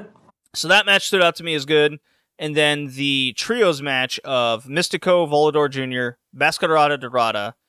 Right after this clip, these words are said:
Speaker 2: against Dragon Rojo Junior, who was, uh, at the anniversary show, lost his mask,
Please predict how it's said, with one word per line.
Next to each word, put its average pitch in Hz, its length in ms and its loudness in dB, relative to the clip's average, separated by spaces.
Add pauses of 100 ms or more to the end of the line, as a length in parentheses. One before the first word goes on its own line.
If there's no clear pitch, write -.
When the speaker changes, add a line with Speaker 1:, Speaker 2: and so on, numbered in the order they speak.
(260)
Speaker 2:
against 131 480 -4 (100)
Dragon 147 480 0
Rojo 160 340 2
Junior, 123 440 -8
who 131 100 -8
was, 113 380 -8 (240)
uh, 101 380 -2 (680)
at 135 160 -2
the 127 180 -8
anniversary 127 480 -6
show, 120 220 -4
lost 117 280 -2
his 113 120 -16
mask, 110 380 -8